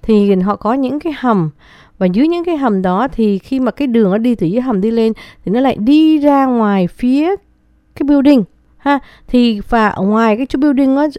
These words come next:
nó có cái cửa để mở ra, để mà cái người này ở dưới hầm có thể đi ra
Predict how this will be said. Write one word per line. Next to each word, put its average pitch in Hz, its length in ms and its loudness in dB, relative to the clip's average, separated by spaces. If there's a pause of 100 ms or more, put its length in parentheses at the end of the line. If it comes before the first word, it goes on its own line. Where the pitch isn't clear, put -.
nó 269 120 -6
có 302 220 -2
cái 320 200 -8
cửa 190 380 4
để 180 120 2
mở 202 380 2
ra, 269 240 2 (600)
để 196 240 2
mà 226 140 2
cái 302 180 -4
người 247 200 2
này 208 120 0
ở 160 120 -2
dưới 254 220 0
hầm 233 300 0
có 262 120 -2
thể 202 240 -2
đi 285 220 4
ra 277 300 2